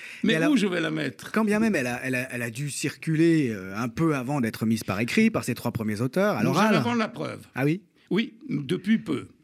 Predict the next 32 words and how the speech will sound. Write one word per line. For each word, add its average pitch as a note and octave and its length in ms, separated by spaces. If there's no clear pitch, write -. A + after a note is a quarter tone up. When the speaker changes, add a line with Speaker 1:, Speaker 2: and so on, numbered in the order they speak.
Speaker 1:
Et D3 140
je B2+ 120
le E3 200
dis F#3+ 160
d'ailleurs E3 360
dans C3+ 120
le C3+ 140
livre, D3 360
euh, B2+ 280
qui C#3+ 140
va B2+ 120
sortir C#3+ 380
en C3 80
français, C#3 480
euh, D3+ 120
j'ai A#2+ 180
pu D#3 320
ajouter C3+ 480
cela. F3+ 460
Dans G3+ 320
l'histoire G#3 580
de C#3+ 80
la C#3 100
papesse, G#3+ 720
euh, D#3 240
de, C#3 140
dans C3 220
l'histoire, D#3+ 440
dans A2+ 320
ces C#3 160
trois D#3 220
versions, G3+ 600